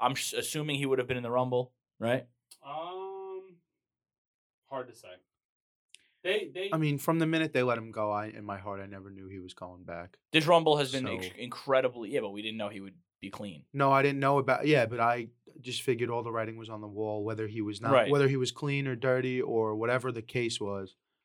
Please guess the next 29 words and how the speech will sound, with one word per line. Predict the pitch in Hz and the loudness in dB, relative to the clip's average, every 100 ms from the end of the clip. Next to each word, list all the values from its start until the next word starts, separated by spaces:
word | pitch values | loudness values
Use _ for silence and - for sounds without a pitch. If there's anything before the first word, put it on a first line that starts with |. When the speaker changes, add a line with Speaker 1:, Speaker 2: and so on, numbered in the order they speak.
| _ _ _ _ _ | _ _ _ _ _
Speaker 3:
I | 120 | -2
figured | 120 139 139 127 | 2 4 6 4
at | |
the | 120 123 | 2 -2
end | 123 | -2
of | 113 | -4
his | - | -4
contract, | - 120 127 110 98 | 0 0 2 -2 -2
he | - | -4
was | 101 | -6
gonna | 98 98 | -6 -8
wind | 98 98 | -8 -8
up | 98 - | -8 -6
somewhere | - 98 95 | -6 -6 -4
else | 92 92 101 | -4 -4 -6
anyway, | 98 98 95 | -6 -6 -4
Speaker 2:
Well, | |
he | 98 | -4
Speaker 3:
whether | 98 98 | -4 -6
Speaker 2:
wants | |
Speaker 3:
that | 95 | -8
Speaker 2:
to, | - | -12
he | 180 | -16
wants | 175 - | -16 -14
to | |
go | 131 | -14
be | 113 101 | -14 -16
with | 90 | -20
Matt. | - - | -20 -20